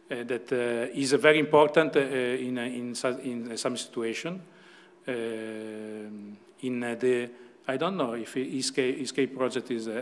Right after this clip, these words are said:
as mentioned, uh, has been mentioned in, during these days. Okay.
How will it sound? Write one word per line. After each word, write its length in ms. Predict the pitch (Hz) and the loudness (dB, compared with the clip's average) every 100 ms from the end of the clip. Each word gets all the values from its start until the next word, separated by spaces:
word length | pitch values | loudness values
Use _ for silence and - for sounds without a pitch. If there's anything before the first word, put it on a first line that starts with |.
| 117 | -6
as 120 | 110 | -6
mentioned, 480 | 117 117 - 113 107 113 | -6 -6 -8 -10 -8 -8
uh, 340 | 107 107 107 - _ - | -8 -10 -12 -16 _ -10
has 100 | 127 | -8
been 160 | 110 120 | -4 -2
mentioned 460 | 120 117 120 113 110 | -2 -4 -6 -6 -6
in, 160 | 110 | -6
during 340 | 113 110 110 107 | -4 -4 -4 -6
these 200 | 107 - | -8 -8
days. 300 | 107 101 - | -10 -8 -10
Okay. 200 | 123 | -8